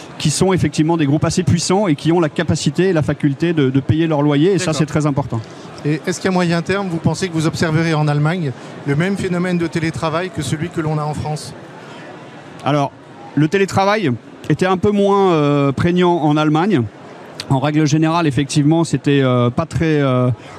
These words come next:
Speaker 1: euh, pas très, euh, régulier, entre guillemets, par rapport à la France ou par rapport, effectivement, à des pays du Nord, un peu plus au Nord, comme, comme la Suède, qui avait déjà avant covid trente-cinq pour cent de, de taux de télétravail.
Speaker 3: Mhm.
Speaker 1: En Allemagne, c'est un peu moins le cas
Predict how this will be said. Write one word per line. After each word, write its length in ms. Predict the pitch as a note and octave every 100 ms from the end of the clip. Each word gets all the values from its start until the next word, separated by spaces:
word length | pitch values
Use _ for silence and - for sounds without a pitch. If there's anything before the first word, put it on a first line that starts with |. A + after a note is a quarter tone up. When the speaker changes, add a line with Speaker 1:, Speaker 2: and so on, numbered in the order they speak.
| -
Speaker 1:
euh, 260 | A#2+ B2 B2
pas 140 | D#3+
très, 420 | D3 - D3+ D3 C#3
euh, 120 | B2+
régulier, 500 | C#3 E3+ F#3 E3+ F#3
entre 180 | D3+ D#3
guillemets, 340 | D#3 D#3+ E3+
par 140 | C#3+
rapport 220 | C3+ D3 D3
à 20 |
la 80 | D3
France 380 | D3+ E3 F3+
ou 40 | C#3+
par 140 | C#3
rapport, 240 | C3 D#3 D3+
effectivement, 380 | D3 C#3+ E3
à 40 | D#3
des 80 | C#3+
pays 200 | E3 D#3+
du 100 | D#3+
Nord, 300 | D#3+ E3 C#3+
un 80 |
peu 100 | B2+
plus 180 | C#3+ D3+
au 60 | D3+
Nord, 220 | D#3 D3+
comme, 260 | C#3 C3 B2+
comme 180 | D3
la 100 | D3
Suède, 220 | C#3 D#3+ D#3
qui 80 | C3
avait 120 | C3
déjà 280 | C#3+ C#3+ D3+
avant 120 | D3
covid 320 | C#3+ C#3 D3+
trente-cinq 400 | - C#3+ C#3 C#3+
pour 140 | C3+ B2+
cent 180 | D3+
de, 200 | C#3+ A#2+
de 100 | A#2+
taux 160 | A#2+ F3
de 60 | D#3
télétravail. 540 | D#3 C#3+ C#3+ D3 G3+
Speaker 3:
Mhm. 240 | A3+ A2 A2+ C3+ F3 - - - -
Speaker 1:
En 140 | D3
Allemagne, 220 | E3 F#3+ G#3+
c'est 180 | F#3
un 80 | F#3+
peu 120 | F3
moins 160 | F#3 F3+
le 40 |
cas 300 | F3 F3+ F#3+